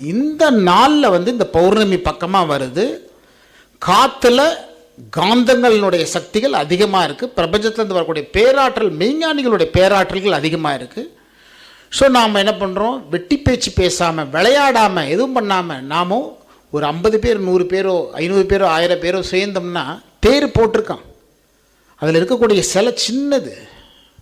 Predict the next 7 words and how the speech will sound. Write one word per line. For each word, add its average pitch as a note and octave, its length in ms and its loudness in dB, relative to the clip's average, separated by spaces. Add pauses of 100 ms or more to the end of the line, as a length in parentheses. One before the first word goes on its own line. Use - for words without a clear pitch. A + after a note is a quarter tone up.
(1160)
சாமி A3 420 4
சிலை B3 220 0 (100)
சின்னது, C4 400 -4 (1200)
ஆனா G3+ 280 4
அதை G#3+ 100 2 (100)
இழுக்கிறது C4 380 4 (140)
பல G3+ 120 4